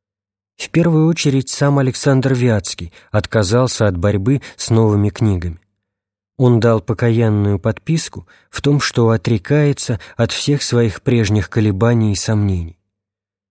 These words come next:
«Та вся моя сомнения весьма опровергаю, отреваю и оплеваю». Этот пример не мог не повлиять на других.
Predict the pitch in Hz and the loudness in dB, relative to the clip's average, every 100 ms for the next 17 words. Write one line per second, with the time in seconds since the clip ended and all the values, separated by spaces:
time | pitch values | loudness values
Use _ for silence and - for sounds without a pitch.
0 | _ _ _ _ _ 127 120 110 - - | _ _ _ _ _ 0 0 0 -4 0
1 | 113 104 104 101 95 - 107 120 147 147 | 0 2 0 -2 -4 -2 0 2 2 2
2 | 98 85 - _ _ - 113 110 120 113 | -2 -6 -16 _ _ -2 0 0 0 0
3 | 107 - 104 107 98 113 147 139 123 - | 0 0 0 0 -2 0 2 2 -2 -6
4 | - 120 - 107 101 127 135 117 - 113 | -4 -4 0 -2 0 0 2 0 -2 -2
5 | 110 - 113 104 101 82 80 _ _ _ | -2 -2 -2 -2 -4 -6 -14 _ _ _
6 | _ _ _ _ _ _ _ _ _ _ | _ _ _ _ _ _ _ _ _ _
7 | _ _ _ _ - 143 160 - 135 131 | _ _ _ _ -4 -2 -2 -4 0 2
8 | 143 165 135 127 139 160 120 110 113 107 | 4 2 2 2 2 0 -2 -2 0 0
9 | 107 120 123 120 107 117 110 95 85 | 2 2 0 0 0 -2 -4 -10 -16